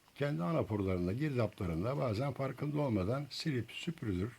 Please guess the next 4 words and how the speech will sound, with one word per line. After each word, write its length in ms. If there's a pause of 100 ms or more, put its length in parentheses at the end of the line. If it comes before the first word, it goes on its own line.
(880)
rutuşlanır, 600
biçimlenir. 920 (360)
Belki 320
de 240